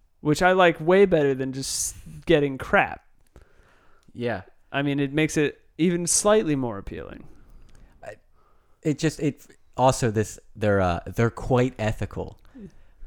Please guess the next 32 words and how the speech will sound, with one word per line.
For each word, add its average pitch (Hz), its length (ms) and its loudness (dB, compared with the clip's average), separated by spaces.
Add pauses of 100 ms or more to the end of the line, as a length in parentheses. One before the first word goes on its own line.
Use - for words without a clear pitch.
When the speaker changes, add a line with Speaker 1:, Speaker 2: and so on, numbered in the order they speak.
(120)
Speaker 2:
Telling 208 440 4
kids 165 720 2
that 131 300 2
they're 139 260 4
going 143 360 0
to, 123 440 -2
you 117 100 -6
know, 90 320 -4 (140)
the 120 140 0
only 147 240 2
way 135 240 4
that 120 140 -2
their 113 140 2
team 117 340 -4
is 98 100 -6
going 101 240 -2
to 95 60 -10
get 101 140 -2
better 101 260 2
on, 92 260 -4
in 98 180 -6
fifa 107 480 -2
is 104 240 -2
to 110 200 -2
buy 120 600 4
this 113 560 -2 (540)
not 104 420 2
even 160 300 -2
close 131 360 4
to 110 180 -2
a 107 40 2
guarantee. 92 640 -4